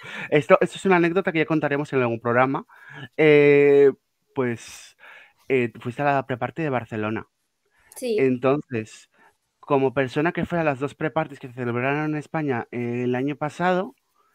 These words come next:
Speaker 2: Hmm.
Speaker 1: me gustaría que hicieras como una valoración de cómo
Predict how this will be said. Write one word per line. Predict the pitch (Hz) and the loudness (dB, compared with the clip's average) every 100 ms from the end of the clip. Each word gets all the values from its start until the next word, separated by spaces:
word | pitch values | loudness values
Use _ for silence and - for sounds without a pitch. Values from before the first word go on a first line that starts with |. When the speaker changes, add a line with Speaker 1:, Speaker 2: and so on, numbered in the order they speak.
| _ _ | _ _
Speaker 2:
Hmm. | 302 254 | -6 -4
Speaker 1:
me | 139 135 135 | 0 4 6
gustaría | 135 - - 139 131 139 | 4 2 0 2 2 0
que | 160 | -6
hicieras | - 165 165 175 | -6 -4 -4 -6
como | - 147 135 131 131 - _ _ - | -4 -2 0 0 0 -4 _ _ -2
una | 143 151 | 0 2
valoración | 160 156 147 131 160 147 | 0 2 0 0 -2 0
de | 131 | 0
cómo | 143 147 151 | -2 0 -2